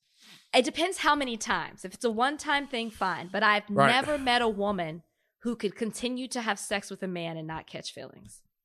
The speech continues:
Speaker 1: And this is
Speaker 2: That,
Speaker 1: like
Speaker 2: that's, that's
Speaker 1: my
Speaker 2: a,
Speaker 1: friends.
Speaker 2: that, that's not true. See,
Speaker 1: I said
Speaker 2: see
Speaker 1: that's from my experience. I've never continue, a continuous amount of times.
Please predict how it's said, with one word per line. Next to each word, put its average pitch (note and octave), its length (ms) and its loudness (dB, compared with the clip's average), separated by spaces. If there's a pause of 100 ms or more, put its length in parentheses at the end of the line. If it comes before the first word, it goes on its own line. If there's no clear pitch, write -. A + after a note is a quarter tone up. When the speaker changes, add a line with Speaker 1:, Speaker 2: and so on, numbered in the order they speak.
(360)
Speaker 1:
And G#3+ 80 0
this A#3+ 100 -2
is A#3 60 -8
Speaker 2:
That, C#3+ 100 0
Speaker 1:
like A3 160 2
Speaker 2:
that's, - 380 0 (100)
that's E3 140 2
Speaker 1:
my G3 180 2
Speaker 2:
a, D#3 60 0
Speaker 1:
friends. F3 340 -6 (360)
Speaker 2:
that, E3 180 2 (440)
that's D#3 220 0
not F3 160 4
true. A3+ 420 -2 (320)
See, - 240 -6
Speaker 1:
I G3 140 4
said B3 240 6
Speaker 2:
see B3 120 10
Speaker 1:
that's - 280 4
from A#3+ 200 4
my A3+ 200 6
experience. F#3+ 800 -2 (120)
I've G3+ 220 4
never A3+ 460 2 (320)
continue, E4+ 680 0 (160)
a G#3+ 200 4
continuous E4 760 -4
amount A3+ 260 2
of G#3+ 80 -10
times. - 440 -10